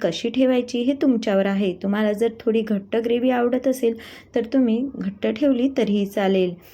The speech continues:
या ठिकाणी मी भाकरीसोबत खायला करत आहे, त्यामुळे थोडं पातळच केलेलं आहे. आता आपण भाजीला एक उकळी काढून घेऊ. मस्त अशी उकळी काढून घेतल्याने आपल्या भाजीला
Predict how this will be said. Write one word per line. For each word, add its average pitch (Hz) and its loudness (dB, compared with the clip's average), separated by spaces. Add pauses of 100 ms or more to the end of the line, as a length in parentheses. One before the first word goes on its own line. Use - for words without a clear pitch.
(280)
या 196 0
ठिकाणी 214 0
मी 247 2
भाकरीसोबत 262 0
खायला 269 2
करत 269 0
आहे, 247 2
त्यामुळे 214 0
थोडं 277 2
पातळच 196 -2
केलेलं 196 0
आहे. 190 -2 (2000)
आता 202 -2
आपण 254 0
भाजीला 220 0
एक 269 4
उकळी 196 0
काढून 196 0
घेऊ. 202 0 (3250)
मस्त 269 -2
अशी 302 2
उकळी 254 2
काढून 202 0
घेतल्याने 208 0
आपल्या 190 -2
भाजीला 208 -2